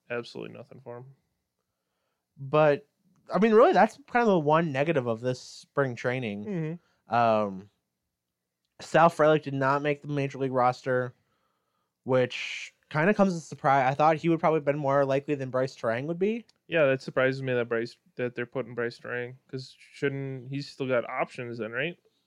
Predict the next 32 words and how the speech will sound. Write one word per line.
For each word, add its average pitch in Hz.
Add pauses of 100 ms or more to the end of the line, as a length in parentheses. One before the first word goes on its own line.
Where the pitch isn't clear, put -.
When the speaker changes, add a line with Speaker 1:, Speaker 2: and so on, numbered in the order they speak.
(200)
Speaker 2:
Well, 170
he, 147
Speaker 1:
Or, 147
Speaker 2:
yeah, 143
this 160
Speaker 1:
or 160
Speaker 2:
would, 151
Speaker 1:
no, 147
Speaker 2:
he 151
Speaker 1:
th-, 139 (100)
this 139
is 127
the 127
whole 127
arbitration 127 (640)
thing 131
Speaker 2:
Right. 147
Speaker 1:
and - (1500)
M 135
L 127
service 127
and 123 (160)
Speaker 2:
service 131
time 123
and 117
Speaker 1:
all -
Speaker 2:
games 123
Speaker 1:
that 113
fun 117
Speaker 2:
played 120
and 120
Speaker 1:
stuff. 113